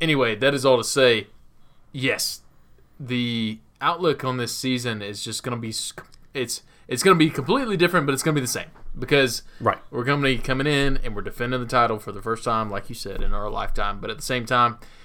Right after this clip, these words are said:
Speaker 1: like, nothing's gonna change with how hungry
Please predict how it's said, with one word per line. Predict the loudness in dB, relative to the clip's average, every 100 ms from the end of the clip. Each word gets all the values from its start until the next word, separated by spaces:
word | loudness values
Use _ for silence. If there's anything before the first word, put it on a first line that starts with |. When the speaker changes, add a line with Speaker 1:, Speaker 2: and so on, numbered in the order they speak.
| -8
Speaker 1:
like, | -4 0
nothing's | 2 0 0
gonna | 0 -2
change | -4 -4 -2 -4 -8 -10
with | -12 -10
how | -4 -2 -2
hungry | -4 -4 -4 -4 -4 -4 -8